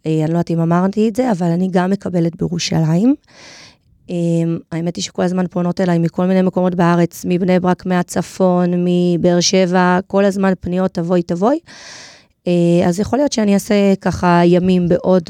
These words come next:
כל מיני ערים בארץ, אני מעדכנת, אה, מעדכנת את זה. אבל, אה, כן, תמצאי לך את הזמן לבוא ולשחרר את הגוף מדי פעם, בשביל שלא תגיעי למצבים כאלה של, אה,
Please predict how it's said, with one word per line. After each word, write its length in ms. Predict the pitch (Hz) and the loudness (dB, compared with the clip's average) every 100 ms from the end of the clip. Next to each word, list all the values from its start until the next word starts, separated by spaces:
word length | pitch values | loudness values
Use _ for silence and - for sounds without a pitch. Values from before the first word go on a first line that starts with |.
| - | -8
כל 180 | - 185 | -6 -4
מיני 200 | 180 170 | 0 2
ערים 240 | 165 165 | 2 2
בארץ, 500 | 175 175 214 277 - | 2 2 0 -4 -6
אני 140 | 175 165 | -4 -2
מעדכנת, 640 | 170 - - 170 170 - | -2 -4 -4 -2 -2 -4
אה, 240 | 170 170 185 - _ _ | -4 -2 -4 -10 _ _
מעדכנת 560 | 165 156 - 170 190 220 | -10 -10 -8 -8 -6 -6
את 80 | 226 | -4
זה. 140 | 285 294 - - - - - _ _ - | -4 -6 -18 -20 -20 -20 -20 _ _ -14
אבל, 460 | 165 165 165 170 | -8 -2 0 2
אה, 640 | 170 170 175 175 170 170 175 - _ | 4 4 4 4 2 2 0 -6 _
כן, 220 | - 247 240 | -4 -2 -2
תמצאי 480 | - 175 - 180 180 | -6 -8 -6 -2 0
לך 200 | 190 - | -2 -4
את 140 | 175 170 | -6 -4
הזמן 600 | 156 160 156 180 196 214 | -2 -2 -4 -2 0 0
לבוא 560 | 196 160 160 185 220 - | 0 0 0 2 2 -2
ולשחרר 800 | 165 160 165 160 156 175 - 196 | -2 -2 0 -2 -2 -2 0 0
את 120 | 202 | 0
הגוף 440 | 170 160 190 220 - | -2 0 -2 -2 -4
מדי 240 | 165 165 - | -2 -2 -2
פעם, 340 | 175 220 262 269 - - _ 170 | -2 -2 -2 -6 -16 -20 _ -8
בשביל 400 | 165 160 165 165 | -6 -2 -2 -2
שלא 720 | - 170 160 160 - - 196 | 0 2 2 2 -2 -6 -6
תגיעי 360 | - 175 180 | -4 0 2
למצבים 520 | 170 160 - 160 165 165 | 2 0 -4 -4 -4 -4
כאלה 300 | 165 156 160 | -2 -2 -2
של, 320 | - 156 156 | -2 -2 0
אה, 180 | 160 | 0